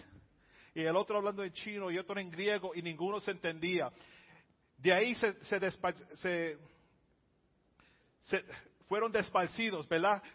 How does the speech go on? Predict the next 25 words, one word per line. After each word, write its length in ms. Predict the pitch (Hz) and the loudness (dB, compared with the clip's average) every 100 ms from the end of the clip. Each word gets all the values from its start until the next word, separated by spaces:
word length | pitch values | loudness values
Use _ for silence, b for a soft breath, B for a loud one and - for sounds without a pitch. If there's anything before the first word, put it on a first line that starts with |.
| _ | _
Todos 380 | 185 214 214 202 - - | 0 2 0 -4 -14 -6
se 120 | 180 | -6
fueron. 440 | - 220 214 165 135 B B - | 0 0 2 -2 -8 B B 2
Pero 200 | 208 208 | 4 4
en 60 | |
Pentecostés, 920 | 202 208 202 196 208 180 - 254 220 - - - b b b | 2 0 0 -2 -4 -4 4 4 4 -2 -14 -18 b b b
una 300 | 185 240 214 | 0 2 4
reversión 800 | 220 208 196 180 - 208 220 208 | 4 4 4 2 -2 0 0 2
de 100 | 196 | 0
lo 120 | 180 | 0
que 120 | 185 156 - | -2 -6 -8
sucedió 380 | 170 165 170 196 | -8 -6 -6 -6
en 80 | 190 | -2
Babel, 380 | 175 185 180 175 B B | -2 0 -2 -4 B B
todos 340 | - 208 240 226 | 4 4 6 2
los 120 | 214 | -2
esparza-, 640 | 214 - 202 190 226 202 - - | -4 0 0 0 -2 -2 -2 -4
esparcidos 720 | 180 - 180 - 233 220 190 | -4 -2 -4 -2 -2 -2 2
ahora 300 | 175 196 208 | 2 4 0
están 320 | - 220 196 | 0 0 2
reunidos 840 | 185 170 170 208 220 202 233 - - B B B B | 0 0 -2 0 2 2 0 -4 -20 B B B B
con 220 | 202 196 | 2 4
acceso 480 | 180 - 233 233 233 | 0 4 4 4 0
a 60 | |
Dios 420 | 202 196 202 214 | 2 2 2 0